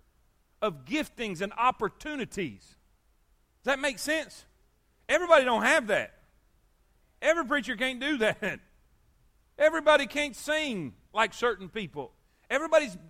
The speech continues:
given a different measure of opportunity. But the thing is, we're all stewards of the opportunities we do have. Now, now write this down. This is just coming off my head.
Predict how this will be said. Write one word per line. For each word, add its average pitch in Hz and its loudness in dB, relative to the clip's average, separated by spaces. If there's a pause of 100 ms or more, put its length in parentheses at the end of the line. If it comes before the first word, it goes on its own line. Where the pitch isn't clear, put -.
given 285 -2
a 247 -4
different 254 -6
measure 233 -2 (200)
of 240 -2
opportunity. 269 -2 (1160)
But 247 0
the 262 -4
thing 311 0
is, 277 -6 (680)
we're 262 8
all 294 6
stewards 247 -2 (360)
of 247 2
the 220 -2
opportunities 254 0 (120)
we 233 -2
do 247 0
have. 214 4 (3000)
Now, 254 2
now 254 0
write 320 2
this 240 -4
down. 180 -4
This 254 -4
is 208 -16
just 233 -10
coming 233 -4
off 208 0
my 196 -4
head. 214 -2